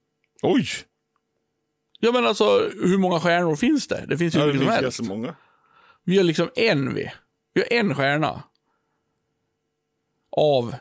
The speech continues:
Speaker 2: en triljard, miljard, miljons. Och räcker liksom att det kanske är en promilles, promilles, promilles, promilles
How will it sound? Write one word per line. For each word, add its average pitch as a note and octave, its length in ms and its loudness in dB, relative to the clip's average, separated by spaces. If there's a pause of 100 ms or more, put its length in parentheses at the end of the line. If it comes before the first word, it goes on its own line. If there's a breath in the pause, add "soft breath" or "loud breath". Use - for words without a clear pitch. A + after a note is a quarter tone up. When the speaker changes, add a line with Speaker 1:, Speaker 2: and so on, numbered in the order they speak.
(340)
Speaker 2:
en C3+ 240 0
triljard, C3+ 840 0 (260)
miljard, B2 680 0
miljons. A#2 680 -2 (480)
Och D3+ 260 0 (580 loud breath)
räcker D#3+ 300 0
liksom D3 260 0
att C3+ 240 -2
det C3 100 -4
kanske C#3 240 -2
är D3+ 240 -2
en C#3 200 0
promilles, D#3+ 580 0
promilles, D3 420 0
promilles, D3+ 640 0
promilles E3 1120 0